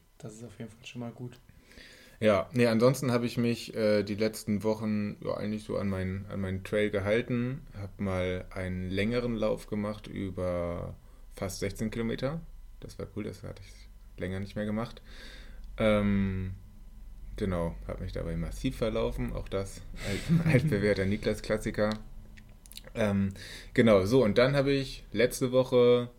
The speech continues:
Speaker 2: dachte ich mir, gehst mal wieder an die Siegarena, testest mal wieder ein bisschen, ob ich überhaupt noch Tempo hab. Tempo kann.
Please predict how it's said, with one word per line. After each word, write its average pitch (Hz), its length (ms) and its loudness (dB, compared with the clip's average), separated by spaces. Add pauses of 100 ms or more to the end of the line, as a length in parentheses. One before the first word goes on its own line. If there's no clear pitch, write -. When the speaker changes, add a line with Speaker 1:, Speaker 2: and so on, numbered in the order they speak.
(140)
Speaker 2:
dachte 107 280 0
ich 98 120 -4
mir, 101 460 4 (340)
gehst 101 220 -2
mal 95 100 0
wieder 95 160 -2
an 95 60 -2
die 95 80 -2
Siegarena, 98 560 0
testest 95 340 -6
mal 92 140 -4
wieder 92 180 0
ein 90 80 -2
bisschen, 98 400 -2
ob - 300 -4
ich 98 200 -4
überhaupt 92 240 -4
noch 90 120 -8
Tempo 90 280 -6
hab. 107 180 -6 (1000)
Tempo 90 280 -2
kann. 139 420 -2